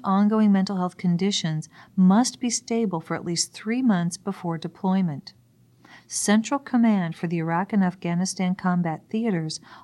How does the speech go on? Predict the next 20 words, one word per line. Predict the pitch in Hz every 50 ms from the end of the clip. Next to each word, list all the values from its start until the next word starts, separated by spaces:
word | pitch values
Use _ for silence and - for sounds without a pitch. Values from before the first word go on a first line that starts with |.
| - _ -
also | 226 247 254 254 - 302
requires | 277 254 247 240 247 - - - 233 226 226 202 175 151 143 147 - - - - - - -
that | 185 175 170
a |
soldier | 160 - - 196 190 208 220 - 262 247
taking | - - 220 214 214 208 185
a | 175
psychotropic | 160 - - 170 175 - 226 - - - 220 214 226 220 -
medication | 202 196 185 185 190 - - 233 240 247 - - 170 160 151 147 - - - - - -
must | 190 190 196 220 254 247 -
have | - 262 -
taken | - - 233 233 233 - 208 170
it | 151 151
for | - - 156
at | - -
least | 180 175 165 - -
ninety | 175 175 170 170 190 214 220 262 254
days | - - 185 180 180 180 -
before | - - 165 - - - 180 175 175
deployment, | - 180 180 - - 214 226 226 196 151 123 - - - -